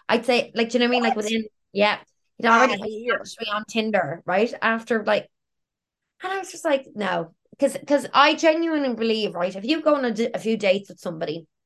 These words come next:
Speaker 2: Hmm.
Speaker 1: and you have a nice time, but it just doesn't work, I don't think there's any need to go and unmatch on, in, on Tinder. Like, unless the person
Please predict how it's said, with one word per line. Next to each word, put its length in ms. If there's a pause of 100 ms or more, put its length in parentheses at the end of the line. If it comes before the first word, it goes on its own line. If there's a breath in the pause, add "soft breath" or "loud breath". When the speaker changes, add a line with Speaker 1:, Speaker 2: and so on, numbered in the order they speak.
(140)
Speaker 2:
Hmm. 120
Speaker 1:
and 80
you 100
have 80 (200)
a 40
nice 260
time, 320
but 140
it 120
just 300
doesn't 280
work, 320 (580)
I 100
don't 240
think 180
there's 160
any 300
need 360 (180)
to 560 (800)
go 340
and 180
unmatch 520
on, 140
in, 260 (160)
on 280
Tinder. 320
Like, 160
unless 280
the 80
person 480